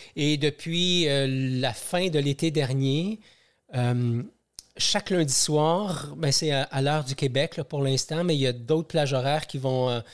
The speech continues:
qui vont s'ouvrir sous peu. Euh, on a démarré un, un, un,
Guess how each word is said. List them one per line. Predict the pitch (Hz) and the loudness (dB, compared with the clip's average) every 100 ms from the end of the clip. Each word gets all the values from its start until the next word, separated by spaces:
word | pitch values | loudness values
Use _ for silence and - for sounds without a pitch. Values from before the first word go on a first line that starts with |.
| - _ _ | -20 _ _
qui | - 135 | -8 -4
vont | 123 131 127 | 0 2 2
s'ouvrir | 117 - 131 123 143 139 | 0 0 -2 0 0 0
sous | - | -2
peu. | - 139 139 175 - - - - - | -2 0 2 2 -2 -14 -20 -20 -10
Euh, | 139 127 127 123 123 - _ _ _ _ | -4 -2 0 -2 -4 -10 _ _ _ _
on | - 147 | -4 0
a | 165 | 0
démarré | 147 208 247 170 170 240 | 2 0 0 -2 0 0
un, | 196 143 | 2 0
un, | 143 139 143 | 0 -4 -4
un, | 151 | -8